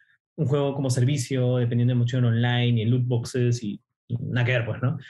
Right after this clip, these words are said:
Pero, por ejemplo, sacaron un juego de Guardianes de la Galaxia que fue bastante paja, mucho mejor que el de Avengers. Y obviamente los juegos de Spider-Man de, que sacan, sacan para Sony son muy buenos. Pero, por ejemplo, ¿qué, cuál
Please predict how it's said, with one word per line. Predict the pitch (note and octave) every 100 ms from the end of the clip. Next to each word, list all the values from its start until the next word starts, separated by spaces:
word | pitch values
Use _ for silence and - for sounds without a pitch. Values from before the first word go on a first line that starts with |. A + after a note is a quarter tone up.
| - - _
Pero, | F3
por | E3+
ejemplo, | F3+ E3
sacaron | B2+ D3+ F#3
un | G3
juego | G3 F#3+
de |
Guardianes | F3+ D3 D#3+
de | D#3+
la |
Galaxia | C3 C3 D#3
que | C3
fue | B2+
bastante | B2 A#2+ B2+
paja, | B2 D#3 B2 D3+
mucho | D#3 C#3+ C#3
mejor | B2
que | B2
el |
de | A#2
Avengers. | G#2+ A2 B2 E3 - _ _ _ - -
Y | D#3+
obviamente | D#3+ E3 E3+
los |
juegos | D#3+ D3+
de | C#3
Spider-Man | - C#3+ C3+ C#3 C#3
de, | C#3 C3 A2+ A2+ - _ -
que |
sacan, | A#2+ B2 C#3
sacan | B2+ C3 C3
para | A#2+
Sony | A#2 C#3 C3+ B2+
son | C#3
muy | C3+ D#3
buenos. | A#3 F3 B2+ - _ - - _ -
Pero, | D#3 D3+ D3 D3+ C#3
por | D#3 D3
ejemplo, | B2 G3 G3 F3 F#3+ F#3+ F#3+ F#3+ F#3+ - _ _ _ _ _ _ _ - - - - - _ _
¿qué, | - D3+ - -
cuál | D#3+ D#3